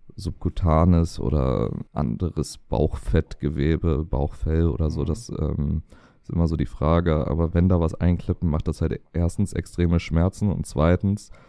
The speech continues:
Speaker 1: ist es halt eingeklemmt und das gehört da nicht hin. Und im schlimmsten Fall ist es halt so, dass,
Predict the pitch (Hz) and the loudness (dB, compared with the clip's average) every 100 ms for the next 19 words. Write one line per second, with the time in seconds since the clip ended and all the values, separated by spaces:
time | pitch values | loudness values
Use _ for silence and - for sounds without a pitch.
0 | - - - - - 78 82 82 78 85 | -20 -20 -20 -8 -2 0 0 2 4 2
1 | - - 85 95 101 - 76 76 73 - | -2 0 4 6 6 4 -2 0 -2 -2
2 | 78 76 - - - 78 85 85 82 82 | -2 -4 -6 -10 -2 2 4 4 2 2
3 | - 90 78 - - 73 - - 73 76 | 2 2 2 -2 -4 -4 -2 0 2 0
4 | - - 87 - 87 90 90 87 - 87 | -2 2 2 2 0 2 2 2 0 0
5 | - 85 87 87 - _ _ _ - - | 2 2 2 0 -6 _ _ _ -20 -16
6 | - - 139 - - - - - - - | -12 -10 -8 -8 -8 -14 -20 -20 -20 -20
7 | - | -16